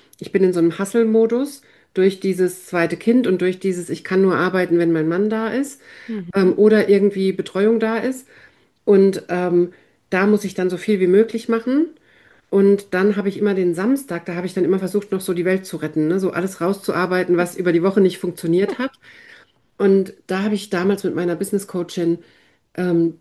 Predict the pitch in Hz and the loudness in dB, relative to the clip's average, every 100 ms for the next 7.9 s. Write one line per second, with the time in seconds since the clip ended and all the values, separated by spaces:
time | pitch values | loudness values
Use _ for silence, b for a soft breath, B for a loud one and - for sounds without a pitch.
0 | - 185 190 175 151 196 196 180 175 160 | -4 -2 -2 -2 0 2 2 2 0 -2
1 | 165 196 - 151 - 160 - 190 - 175 | -2 -4 -4 -10 -8 -8 -6 -6 -2 -2
2 | 170 - 170 160 - 175 175 170 180 175 | -2 -2 -4 -4 -8 -6 0 0 0 -2
3 | 165 160 156 156 226 - - 151 147 104 | -10 -10 -10 -8 -8 -6 -4 -2 -2 0
4 | 143 151 151 160 202 B B B 165 190 | -2 -2 -4 -2 -4 B B B -6 -2
5 | 214 190 165 175 156 202 285 175 151 160 | 0 -2 -4 -6 -4 0 2 2 0 0
6 | 135 147 156 156 156 151 165 196 - B | 0 0 0 -2 0 0 -2 -4 -14 B
7 | B B B - 170 180 202 269 | B B B -6 -4 -2 0 0